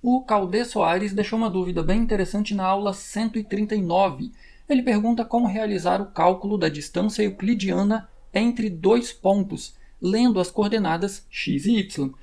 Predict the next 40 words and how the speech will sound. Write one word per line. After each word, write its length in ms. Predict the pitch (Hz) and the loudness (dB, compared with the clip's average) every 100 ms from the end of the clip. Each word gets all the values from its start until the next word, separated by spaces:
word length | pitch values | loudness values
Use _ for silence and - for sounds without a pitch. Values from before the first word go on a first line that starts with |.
| - | -18
Então, 220 | - 147 208 | -8 -2 0
Soares, 400 | 214 202 208 196 | 4 4 2 -2
essa 220 | 196 180 | -2 2
aula 260 | 190 202 | 4 6
é 20 | 180 | 2
pra 260 | - 226 | 2 2
você 420 | 240 247 214 214 - | 4 4 4 2 0
respondendo 640 | 196 226 240 180 165 196 | -4 2 2 4 0 0
essa 160 | 202 185 | -2 -4
sua 220 | - 233 | -2 -2
dúvida. 400 | 160 - - - - - | -2 -6 -10 -14 -14 0
Basicamente, 540 | 285 262 240 208 240 | 2 4 2 2 0
o 20 | |
que 80 | 233 | 0
a 40 | |
gente 180 | 202 208 | -2 0
vai 100 | 190 | -2
fazer 300 | 190 180 160 | -2 -2 -2
aqui 400 | 143 - 226 - - - | -4 -4 -4 -4 -12 -8
é 80 | - | -4
um 120 | 185 | -4
passo 360 | 190 208 226 254 | -4 -6 -2 -2
a 40 | |
passo 420 | 233 190 185 196 | 0 0 0 -2
pra 220 | 220 - 233 | -8 -4 -4
aplicar 520 | 233 240 196 196 - | -2 -6 -4 -6 -8
a 60 | - | -18
fórmula. 520 | - 254 208 165 151 - - - - | 0 2 2 0 -6 -10 -18 -20 -6
Já 160 | 208 | 0
existe 400 | 247 196 226 - | 0 0 -2 -2
aí 40 | 196 | -4
na 80 | 185 | -4
matemática 540 | 185 196 202 214 - | -2 -2 -2 -2 -4
uma 140 | 214 | -4
fórmula 520 | 214 202 180 196 226 233 - - | -2 2 2 0 -6 -8 -16 -8
pra 140 | 220 | -6
calcular 640 | 208 240 240 226 196 214 - | 2 2 4 0 0 0 -6
a 60 | |
distância 640 | 180 196 - 226 269 262 233 | -6 -6 -4 0 2 4 2
euclidiana 800 | 220 196 185 220 202 196 226 | 0 -4 -4 -2 0 0 -2